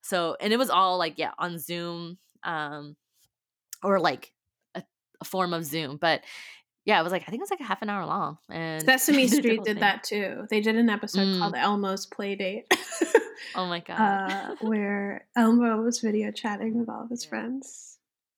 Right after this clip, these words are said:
Speaker 1: Yeah, I would love to see how, what are some creative ways that playwrights and theater people are gonna do with Zoom,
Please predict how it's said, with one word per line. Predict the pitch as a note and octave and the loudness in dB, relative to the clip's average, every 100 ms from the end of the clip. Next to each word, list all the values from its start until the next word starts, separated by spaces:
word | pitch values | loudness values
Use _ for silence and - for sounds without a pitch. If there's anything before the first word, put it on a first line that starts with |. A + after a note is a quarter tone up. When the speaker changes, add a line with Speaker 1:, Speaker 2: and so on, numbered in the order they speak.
| _ _ _ _ - | _ _ _ _ 2
Speaker 1:
Yeah, | A3 G#3+ | 4 6
I | A#3 | 4
would | B3 B3+ | 4 4
love | A3 A3+ | 2 0
to | |
see | D#3+ G3+ | -2 2
how, | F3 F#3+ E3+ E3+ E3 D#3 - _ _ _ _ _ _ _ _ _ _ - _ _ _ _ - | 2 4 4 4 4 0 -6 _ _ _ _ _ _ _ _ _ _ -20 _ _ _ _ -4
what | F#3 F#3 | 2 4
are | F#3+ | 4
some | F#3 F3 E3 | 2 -2 -4
creative | - E3 D#3+ D3+ | 0 2 2 0
ways | D#3 D3+ D3 - _ _ | -2 -2 -4 -14 _ _
that | D#3+ D#3 - _ _ _ _ - | -4 -4 -6 _ _ _ _ -6
playwrights | E3+ C#3+ C#3 C#3 - | -2 0 0 -4 -8
and | C3+ - | -10 -6
theater | D3+ C#3 | -4 -4
people | C#3 C#3 C#3+ C#3 C#3 | -6 -8 -6 -4 -4
are | C#3 | -6
gonna | C#3+ C3 C3 - - - - - - - _ _ _ _ _ - | -8 -8 -10 -14 -20 -20 -20 -20 -20 -20 _ _ _ _ _ -6
do | E3+ D#3 | -2 -2
with | A#2+ | -4
Zoom, | C#3+ E3+ C#3 C#3+ | -4 -4 -4 -8